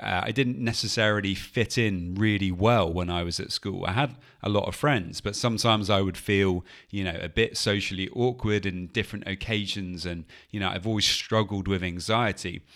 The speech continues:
So that was often the reason why I was feeling awkward. You know, uh, it's not necessarily about social skills at all. I kind of feel like,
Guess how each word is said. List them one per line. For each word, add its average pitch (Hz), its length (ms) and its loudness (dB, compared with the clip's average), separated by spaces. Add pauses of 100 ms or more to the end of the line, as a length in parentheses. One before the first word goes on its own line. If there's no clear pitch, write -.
(240)
So - 140 -4
that 117 220 2
was 104 140 -2
often 110 340 2
the 110 100 2
reason 107 540 0
why 98 180 4
I 95 80 4
was 98 160 0
feeling 110 560 0
awkward. 117 540 -4 (440)
You 101 100 -4
know, 87 320 -2 (180)
uh, 98 360 0
it's - 240 -6
not 131 220 0 (160)
necessarily 117 720 4
about 104 400 4
social 123 480 4
skills 98 640 -2
at - 180 -6
all. 98 440 2
I 98 100 0
kind 110 160 0
of 104 100 0
feel 113 240 2
like, 101 360 2